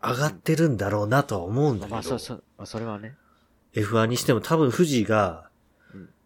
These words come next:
Speaker 1: もうやめてしまうんじゃないかというような、まあ、状態まで
Speaker 2: うん。
Speaker 1: 行ってるのはやっぱ高いんやろな。そういう放送するためには。
Speaker 2: 確かにだから、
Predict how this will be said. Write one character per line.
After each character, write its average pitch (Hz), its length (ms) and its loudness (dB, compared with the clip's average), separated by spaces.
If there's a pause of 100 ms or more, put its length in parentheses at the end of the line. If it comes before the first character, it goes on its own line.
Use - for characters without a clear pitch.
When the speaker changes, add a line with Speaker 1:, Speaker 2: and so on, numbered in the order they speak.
(420)
Speaker 1:
も 139 300 0
う 139 60 2
や 165 160 6
め 220 140 4
て 226 120 6
し - 160 4
ま 196 100 6
う 180 80 6
ん - 40 4
じ 117 60 6
ゃ 110 60 8
な 104 80 4
い 101 80 0
か 113 160 4
と - 100 -6
い 90 560 -8
う - 20 -6
よ 101 180 -2
う - 20 -8
な、 85 200 -10 (520)
ま 92 200 -8
あ、 80 60 -6
状 110 240 2
態 120 260 2
ま 95 140 -2
で 78 340 -14
Speaker 2:
う 110 60 -10
ん。 104 200 -12 (1500)
Speaker 1:
行 120 140 -4
っ - 40 -20 (140)
て 139 160 4
る 143 100 2
の 113 160 2
は 110 180 4
や 95 80 2
っ - 20 -
ぱ 92 100 -2
高 107 340 -4
い 90 120 -6
ん - 20 -14
や 82 140 -16
ろ 85 100 -14
な。 117 180 -4
そ 110 160 0
う 104 40 4
い 98 40 2
う 92 60 0
放 107 240 0
送 104 220 0
す - 120 -4
る 98 100 0
た 113 120 0
め 95 100 -6
に 82 120 -18
は。 - 80 -20 (1120)
Speaker 2:
確 - 180 -2
か 240 80 12
に 165 60 10
だ 147 80 8
か 131 80 8
ら、 101 240 8